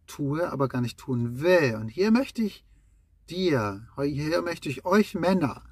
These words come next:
wirklich immer einen, einen guten Ratschlag geben. Wenn du in einem Moment stehst, wo es dich irgendwo hinzieht, wo du denkst,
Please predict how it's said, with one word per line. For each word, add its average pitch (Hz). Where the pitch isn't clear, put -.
wirklich 151
immer 143
einen, 147
einen 135
guten 190
Ratschlag 143
geben. 92
Wenn 151
du 170
in 156
einem 156
Moment 160
stehst, -
wo 131
es 131
dich -
irgendwo 170
hinzieht, 143
wo 160
du 165
denkst, 202